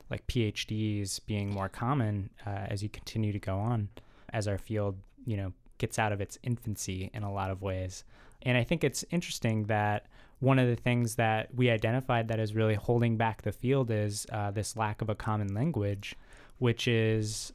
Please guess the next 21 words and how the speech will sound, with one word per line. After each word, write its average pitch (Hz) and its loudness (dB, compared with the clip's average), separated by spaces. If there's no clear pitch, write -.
both 143 6
unique 127 4
to 135 4
our 110 6
field 110 2
and 110 0
is 107 2
something 117 2
that 107 2
you'd 110 0
obviously 113 2
wanna 110 2
hang 104 -2
on 120 2
to 113 0
in 101 0
some 101 -4
way, 98 -2
this 98 -4
idea 104 0
of 101 -4